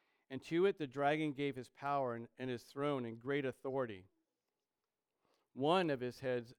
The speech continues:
seemed to have a mortal wound, but its mortal wound was healed. And the whole earth, the whole earth marveled as they followed the beast." They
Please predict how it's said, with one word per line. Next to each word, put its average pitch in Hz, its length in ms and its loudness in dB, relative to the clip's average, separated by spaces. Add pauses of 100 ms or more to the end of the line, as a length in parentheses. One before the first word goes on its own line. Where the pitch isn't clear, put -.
seemed 151 320 0
to 143 80 -4
have 135 180 -2
a 131 40 -2
mortal 135 360 0
wound, 131 420 0
but 127 120 0
its 127 140 -4
mortal 151 440 2
wound 139 260 0
was 127 240 -6
healed. 143 320 0
And 120 100 0
the 127 80 0
whole 190 560 0
earth, 165 200 2 (240)
the 147 140 2
whole 208 600 4 (280)
earth 175 320 6 (320)
marveled 135 840 4
as 127 200 -2
they 127 120 -2
followed 139 600 0
the 123 80 -6
beast." 120 480 -6 (1040)
They 123 100 -12